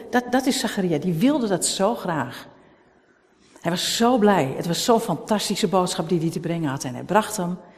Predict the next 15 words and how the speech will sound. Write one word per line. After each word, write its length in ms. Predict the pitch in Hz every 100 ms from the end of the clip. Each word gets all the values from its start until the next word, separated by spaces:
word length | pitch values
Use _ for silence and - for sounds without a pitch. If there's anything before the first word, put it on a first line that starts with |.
| - - _ _
En 100 | -
er 80 | 170
gebeurt 440 | 170 170 156 151
eigenlijk 440 | - 151 147 143 143
vrijwel 460 | - 143 135 120 135
niks. 500 | 202 - - - _ _ _ _ _ _ _ _ _ _ _ _ _ _ _ _ _ _ _ -
Want 160 | 170
de 60 | 170
mensen 220 | 165 165
hebben 220 | 151 147
de 60 | 147
boodschap 320 | 143 139 120
al 80 | 131
vaker 380 | 160 160 160 156
gehoord. 680 | 165 147 147 147 143 -